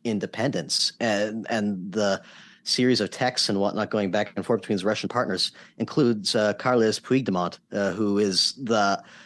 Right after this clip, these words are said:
leader in exile of, or wannabe leader of, of an independent Catalonia. He's most likely being able to come back to Spain now. And I'm sure the average Spanish public knows at least some of this. But I think it's interesting when you look at,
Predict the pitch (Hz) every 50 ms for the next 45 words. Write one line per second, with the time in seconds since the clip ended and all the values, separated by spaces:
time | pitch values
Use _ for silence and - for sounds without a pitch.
0 | - - _ _ - 127 131 127 123 127 135 123 123 113 107 107 120 135 - -
1 | - - 104 98 101 98 104 107 107 98 85 - - - _ _ - 120 113 101
2 | 120 131 131 117 - 113 95 92 95 98 98 95 98 101 104 104 104 101 90 90
3 | 110 110 98 104 110 107 101 104 - 123 113 104 98 - - 113 104 104 113 143
4 | 139 107 98 85 85 151 180 180 151 - - - - - - _ - 127 120 135
5 | 131 131 139 135 - 139 131 - 147 117 101 123 123 120 123 120 120 113 110 -
6 | 135 113 101 120 127 123 - - 98 - - - - 123 170 147 98 90 90 78
7 | 87 - - _ - - - - - _ _ _ - 156 156 156 135 - - 202
8 | 208 165 117 120 123 135 143 120 101 - - - 135 123 117 110 - - - -
9 | 131 139 120 101 98 90 - - 117 110 117 135 139 131 123 113 104 95 107 95
10 | - - - 127 117 101 85 90 90 - - - - - _ _ _ - - _
11 | _ _ _ _ _ - 127 127 113 254 254 180 - - 143 180 - 165 143 -
12 | - - 110 101 120 120 110 113 113 113 123 - - 85 98 95 110 120 139 131
13 | 139 147 151 - 143 127 117 113 -